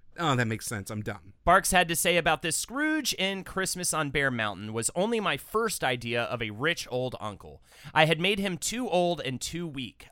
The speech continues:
Speaker 2: I discovered later on that I had to make him more active. I could not make an old guy like that do the things I wanted him to do." So he was originally just supposed to be a one-shot character,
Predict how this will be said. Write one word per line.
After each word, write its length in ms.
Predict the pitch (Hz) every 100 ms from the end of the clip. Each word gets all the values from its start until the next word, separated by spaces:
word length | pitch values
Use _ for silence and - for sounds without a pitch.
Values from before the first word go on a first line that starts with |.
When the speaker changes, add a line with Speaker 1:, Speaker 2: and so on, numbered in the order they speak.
| -
Speaker 2:
I 80 | 147
discovered 480 | 139 - 214 202
later 380 | 170 220 240 196
on 320 | 214 165 135 - - -
that 100 | 165
I 80 | 180
had 260 | 185 226 -
to 100 | 214
make 200 | 208 214
him 80 | 190
more 260 | 190 208 -
active. 520 | 147 202 - 92 - - - -
I 60 |
could 140 | 156 185
not 240 | 220 185
make 240 | 175 214
an 80 | 175 -
old 380 | 139 170 175
guy 220 | 156 135 135
like 240 | 135 131
that 260 | 120 120 -
do 180 | 143
the 120 | 160 175
things 320 | 147 135 131
I 100 | 135
wanted 360 | 113 110 113
him 180 | 107 107
to 140 | - 117
do." 320 | 165 156 -
So 160 | -
he 60 | 143
was 160 | 151 135
originally 380 | 185 262 254 240
just 180 | 196
supposed 240 | - 180 165
to 60 |
be 80 | 151
a 60 | 147
one-shot 480 | 139 135 - 127 -
character, 380 | 117 110 120